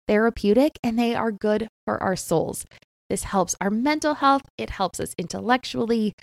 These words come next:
And, you know, as long as we are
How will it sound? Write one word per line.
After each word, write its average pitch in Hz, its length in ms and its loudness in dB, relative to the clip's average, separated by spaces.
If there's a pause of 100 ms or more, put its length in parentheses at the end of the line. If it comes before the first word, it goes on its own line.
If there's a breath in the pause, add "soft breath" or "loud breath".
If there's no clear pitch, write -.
(360 loud breath)
And, 220 380 0 (680)
you 269 200 -2
know, 277 80 0
as 247 180 -2
long 277 300 0
as 320 120 -4
we 254 280 0
are 208 240 0